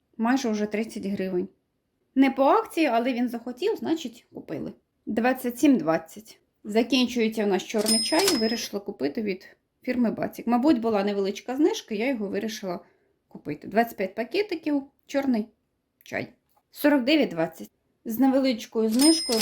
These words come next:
бо ось такий сир столичний, точніше, це сирний продукт від Розумний вибір.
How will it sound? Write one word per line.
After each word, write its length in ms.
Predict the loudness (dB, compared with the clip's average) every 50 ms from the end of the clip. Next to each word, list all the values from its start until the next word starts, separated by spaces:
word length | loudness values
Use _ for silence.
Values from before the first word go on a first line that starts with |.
| 0 0
бо 80 | 0
ось 160 | 0 -2 -2
такий 300 | -4 -6 -10 -8 -10 -12
сир 320 | -12 -8 -6 -4 -4 -4 -6
столичний, 640 | -8 -6 -4 -2 0 0 0 0 0 0 -2 0 -2
точніше, 500 | -2 -6 -6 -4 -2 -2 -2 -2 -4 -6
це 220 | -4 -2 -4 -2
сирний 420 | -2 0 0 0 2 2 0 -2
продукт 680 | -2 -2 0 0 0 2 0 -2 -2 -4 -10 -18 -20 _ _ _ _ _ _ _ _ _ _ -10
від 160 | -8 -6 -4
Розумний 460 | -2 -2 -2 2 2 2 4 2 2
вибір. 400 | 0 0 -2 -2 -2 -2 -4 -4